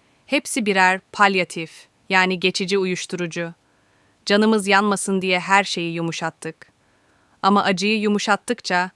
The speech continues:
hayatın anlamını da sulandırdık. Artık hiçbir şey derine inmiyor. Her şey hızlı, pürüzsüz ve yüzeysel. Oysa acı ruhun yankısıdır.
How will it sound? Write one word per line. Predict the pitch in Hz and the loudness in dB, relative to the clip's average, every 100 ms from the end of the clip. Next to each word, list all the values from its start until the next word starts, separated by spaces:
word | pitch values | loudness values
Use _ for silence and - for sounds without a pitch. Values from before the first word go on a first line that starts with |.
| _ _ | _ _
hayatın | - 202 202 202 226 | 2 6 6 6 4
anlamını | 208 202 196 196 180 | 4 4 2 2 0
da | 180 | -4
sulandırdık. | - 175 170 175 170 156 - - _ _ _ _ _ _ - | -2 0 0 -2 -6 -8 -12 -20 _ _ _ _ _ _ 4
Artık | 196 196 208 | 4 4 -4
hiçbir | 220 - 233 214 | -8 -6 -4 -4
şey | - 202 190 | -2 -2 -2
derine | 190 190 190 | -4 -2 -2
inmiyor. | 190 185 170 160 160 - - _ _ _ | -2 -4 -4 -6 -10 -14 -20 _ _ _
Her | - 226 | 2 2
şey | 226 226 202 | 2 -2 0
hızlı, | 214 196 185 190 190 - - | -2 -2 -4 -6 -8 -12 -6
pürüzsüz | 208 196 - 196 196 - - | -4 -4 -6 -8 -8 -10 -8
ve | 196 | -4
yüzeysel. | 196 180 180 - 175 165 170 _ _ _ _ | -4 -4 -6 -6 -8 -8 -12 _ _ _ _
Oysa | 196 196 - 208 | -4 -2 -2 -4
acı | 190 180 196 202 - _ 190 | -4 -4 -6 -6 -12 _ -4
ruhun | 196 185 208 | -2 -2 -4
yankısıdır. | 190 180 180 185 - 170 165 - - | -2 -4 -4 -10 -12 -10 -10 -12 -20